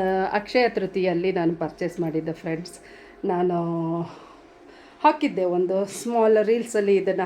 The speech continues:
ಹಾಕಿದ್ದೆ. ಅಕ್ಷಯ ತೃತೀಯನಲ್ಲಿ ನಾನು ಇದು ತೊಗೊಂಡಿದ್ದು, ಮಾಮೂಲಿ ಮಾಂಗಲ್ಯ ಸರ, ರಿಂಗ್, ಈ ಕೈಯಲ್ಲಿ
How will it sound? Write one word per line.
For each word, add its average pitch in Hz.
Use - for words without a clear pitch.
ಹಾಕಿದ್ದೆ. 175
ಅಕ್ಷಯ 190
ತೃತೀಯನಲ್ಲಿ 175
ನಾನು 165
ಇದು 165
ತೊಗೊಂಡಿದ್ದು, 175
ಮಾಮೂಲಿ 208
ಮಾಂಗಲ್ಯ 170
ಸರ, 170
ರಿಂಗ್, 190
ಈ 185
ಕೈಯಲ್ಲಿ 190